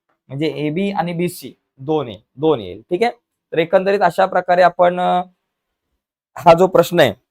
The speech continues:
या प्रश्नाकडे तुम्ही बघू शकता. ठीक आहे, तर मित्रांनो एक लक्षात घ्या, आता तुम्हाला मी एक, अ, प्रश्न देतो, जो प्र-, एक प्रश्न या ठिकाणी तुमच्यासाठी देतो, ज्याचं उत्तर तुम्ही,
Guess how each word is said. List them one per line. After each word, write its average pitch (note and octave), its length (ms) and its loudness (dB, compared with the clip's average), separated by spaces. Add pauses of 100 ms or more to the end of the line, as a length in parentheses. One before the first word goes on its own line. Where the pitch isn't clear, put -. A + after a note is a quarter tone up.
(920)
या E3 120 8
प्रश्नाकडे D#3+ 760 0
तुम्ही D#3+ 300 -4
बघू D3 260 -2
शकता. A#2+ 280 -6
ठीक F3 180 -2
आहे, A#3 100 0 (460)
तर G#3+ 80 0
मित्रांनो A#3+ 380 -2
एक B3 140 -2
लक्षात G3 360 2
घ्या, D3+ 200 0 (400)
आता D3+ 180 2
तुम्हाला F#3+ 420 4
मी G#3+ 160 -2
एक, A3 160 -4
अ, G#3 240 6
प्रश्न G#3 360 -8
देतो, F3 340 -4
जो E3+ 140 -2
प्र-, D#3 540 2 (220)
एक E3+ 160 -6 (100)
प्रश्न D#3+ 260 -10
या E3 140 -2
ठिकाणी D3+ 280 -8
तुमच्यासाठी D3 520 -8
देतो, C3 200 -10
ज्याचं C3+ 280 -10
उत्तर C#3 280 -10
तुम्ही, C#3 340 -12